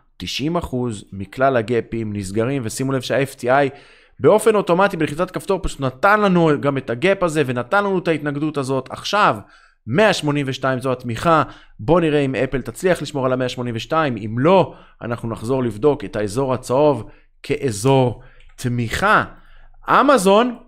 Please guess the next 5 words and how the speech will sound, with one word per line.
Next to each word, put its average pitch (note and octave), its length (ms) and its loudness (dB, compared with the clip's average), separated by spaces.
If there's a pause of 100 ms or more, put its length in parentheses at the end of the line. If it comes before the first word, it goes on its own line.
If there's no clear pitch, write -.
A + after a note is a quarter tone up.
(380)
שסיימה G3+ 520 0
את F#3+ 80 -2
השבוע F3 600 4
בעליות G3 1000 4 (540)
של, F3+ 500 0